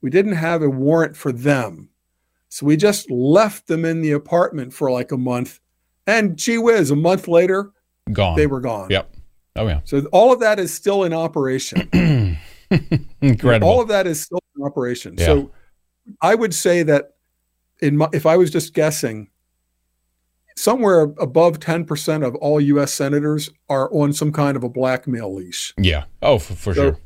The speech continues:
Speaker 2: Yeah.
Speaker 1: so anytime there's a close vote where it's going to be just one or two senators makes the difference, they can get 'em.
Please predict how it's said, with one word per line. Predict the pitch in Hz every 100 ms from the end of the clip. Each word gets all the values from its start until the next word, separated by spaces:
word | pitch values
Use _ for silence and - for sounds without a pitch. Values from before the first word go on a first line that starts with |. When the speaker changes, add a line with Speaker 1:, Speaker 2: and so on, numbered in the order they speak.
| - -
Speaker 2:
Yeah. | - -
Speaker 1:
so | - 156 160
anytime | 196 233 226 190 190 190
there's | 170 147
a |
close | 151 - 156 151 151
vote | 127 135 104 - _ _ _ _ _
where | 143 143
it's | 139
going | - 170
to | 165
be | 147 147
just | 139 151 156
one | 170 220
or | 214
two | 214 202
senators | - 185 180 156 120 110
makes | 143 147
the | 143
difference, | 139 151 170 175 - - _ _ _
they | 147 147
can | 139 127
get | 131 107
'em. | 76